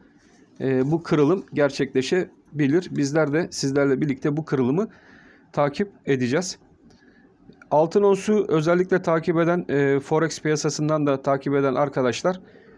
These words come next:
e, biz ne dedik? Kanal aralığımız bin sekiz yüz iki. Bu kanal aralığı yukarıya doğru kırıldığı vakit yukarıda bin sekiz yüz kırk yedi bir kanal aralığımız olacak ve bu kanal aralığını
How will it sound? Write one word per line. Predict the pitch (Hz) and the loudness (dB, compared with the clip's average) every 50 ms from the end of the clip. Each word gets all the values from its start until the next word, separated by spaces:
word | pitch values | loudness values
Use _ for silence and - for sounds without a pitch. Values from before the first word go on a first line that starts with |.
| - - - - - - - | -20 -20 -20 -20 -20 -10 -4
e, | 131 131 135 131 131 135 135 | -2 0 2 2 2 2 2
biz | 156 156 147 | 0 -2 -2
ne | 156 170 165 | -2 0 0
dedik? | 139 127 143 156 - | 0 0 0 -2 -2
Kanal | - 139 143 143 143 | -2 0 0 2 2
aralığımız | 143 135 135 127 127 127 139 170 165 - - | 2 2 4 4 4 2 2 0 -2 -4 -2
bin | 131 135 131 | -2 -2 -2
sekiz | - - 131 135 - 131 131 139 | -2 -4 -4 -4 -4 -4 -4 -4
yüz | 170 180 - - - - - | -6 -8 -8 -12 -12 -10 -8
iki. | 135 - - 139 110 95 - | -6 -2 0 0 0 0 -2
Bu | 147 143 | -6 -4
kanal | - 156 151 156 156 160 | -2 -2 0 0 2 2
aralığı | 151 147 147 143 143 151 170 185 185 - _ _ _ _ _ _ _ - | 2 2 2 2 2 2 2 0 -2 -4 _ _ _ _ _ _ _ -8
yukarıya | 135 131 - 151 147 147 147 151 151 143 | -8 -4 -2 0 2 2 2 2 2 2
doğru | 143 135 131 135 131 | 2 2 2 0 0
kırıldığı | - 139 131 135 131 127 135 131 131 | 0 0 0 2 2 2 2 2 2
vakit | 143 151 - - 185 185 - - | 2 0 0 -2 -4 -4 -4 -6
yukarıda | 135 131 - 139 135 131 135 131 131 | -6 -4 -2 0 0 0 0 0 0
bin | 147 147 | -2 -2
sekiz | 143 - 139 123 - | -2 -4 -4 -4 -4
yüz | 127 120 - | -6 -6 -6
kırk | - - 156 143 - - | -8 -8 -8 -8 -4 -2
yedi | 127 123 127 165 202 190 - - - _ _ - - _ _ _ - 147 | 0 0 0 0 -2 -4 -6 -14 -20 _ _ -20 -20 _ _ _ -4 -4
bir | 170 170 | -4 -2
kanal | - - 143 143 151 160 - | -2 -2 0 0 0 0 2
aralığımız | - 139 135 127 127 127 147 196 240 - - - _ _ | 2 2 2 2 2 2 2 0 -2 -4 -8 -14 _ _
olacak | - 143 139 135 120 156 180 180 - 143 | -2 0 0 0 0 -2 -4 -4 -2 -2
ve | 143 139 | -2 -2
bu | 143 - | -2 -2
kanal | - 147 143 147 143 143 | -2 -2 0 0 0 0
aralığını | 139 135 131 127 127 135 185 233 | 0 2 2 2 2 2 0 -2